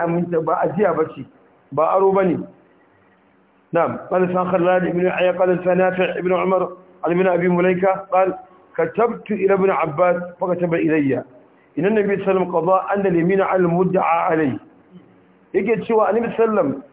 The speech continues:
ya yi hukunci cewa rantsuwa tana tabbata ga wanda ake ikirarin abu a kansa. An gane ko shi da rantsuwa ya ce bai yadda ba. قال سان قتيبة بن سعيد قال سان جرير عن منصور عن أبي وائل قال: "قال عبد الله:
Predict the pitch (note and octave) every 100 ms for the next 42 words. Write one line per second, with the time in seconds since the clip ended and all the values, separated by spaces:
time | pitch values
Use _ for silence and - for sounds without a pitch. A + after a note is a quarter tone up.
0 | - D#3 G3+ A#3 A3+ A3 A#3 F#3+ F3+ -
1 | F#3 E3+ D#3+ - - _ _ - F3 A3+
2 | A3+ A#3+ A#3 B3 G#3+ F#3+ F#3 G#3 G#3+ F#3+
3 | F3+ F3 G3 A3 G3+ - F#3 G3+ F3 F3+
4 | F3 G3 F3+ D#3 D3+ D3 F3+ F3 F3 -
5 | - _ _ _ _ _ _ _ _ D#3+
6 | E3 F#3+ F#3 F3+ G3 F#3+ C#4 D4 A3 F3
7 | E3+ F#3 F3+ F#3+ E3 D3 D#3+ D#3 D#3 -
8 | - _ _ _ _ _ _ _ _ _
9 | _ _ _ F3 F3+ F3+ F#3 F3+ F#3 F3+
10 | F3+ F3+ F3 F3+ F3+ F3+ G3 F3+ F3+ F3
11 | F3+ F#3 F#3 F#3 F3 E3+ F3 F#3 F3+ -
12 | - - F3+ E3+ F3 F#3 F#3 F#3+ F3+ F#3
13 | F#3 F3+ F#3 E3 E3+ F3 F#3 F3+